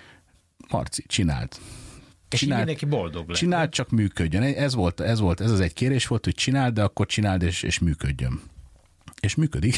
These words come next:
Speaker 1: <laughs> És akkor elkezdtem itthon ennek utána járni. Na most ugye, mm, nem tudom, mennyit tudok erről beszélni, még mennyi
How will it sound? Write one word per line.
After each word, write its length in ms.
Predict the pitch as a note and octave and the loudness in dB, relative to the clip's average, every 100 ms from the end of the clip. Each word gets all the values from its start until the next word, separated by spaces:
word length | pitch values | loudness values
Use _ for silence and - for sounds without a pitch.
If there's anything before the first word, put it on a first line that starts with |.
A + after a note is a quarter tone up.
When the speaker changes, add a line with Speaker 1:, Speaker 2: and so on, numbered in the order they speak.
| - - - - | -2 -12 -14 -8
Speaker 1:
<laughs> 420 | A#2+ - D3 - - - - - - - | -8 -2 -2 -2 -10 -12 -12 -12 -16 -6
És 180 | A2 - | -2 -2
akkor 260 | A2+ B2+ | -2 0
elkezdtem 640 | B2+ F#2 - E2+ - F2+ F2+ | 0 0 -2 -2 0 2 2
itthon 300 | F#2 - E2 | 0 0 2
ennek 280 | D#2+ D2+ - | 2 2 0
utána 360 | D2+ D#2 D2+ | 0 0 2
járni. 220 | D2+ D2 D#2+ | 2 2 4
Na 80 | |
most 220 | F#2 F2+ G2+ | 2 2 0
ugye, 260 | G2 G2 - - D2 | 2 2 -2 -4 0
mm, 440 | F#2+ F#2+ F#2+ F#2+ F#2+ - - - | 4 4 4 4 0 -6 -6 -2
nem 180 | G#2 G#2+ | 0 0
tudom, 280 | - F2+ | 2 2
mennyit 340 | F#2 F#2+ F2+ G#2+ | 2 2 0 0
tudok 300 | F#2+ F2+ - | 0 0 0
erről 260 | D#2+ F2 | 0 0
beszélni, 500 | E2+ D#2+ - F2 F#2 | 0 0 0 2 2
még 180 | F#2 F#2 | 2 2
mennyi 280 | F#2+ - | 0 0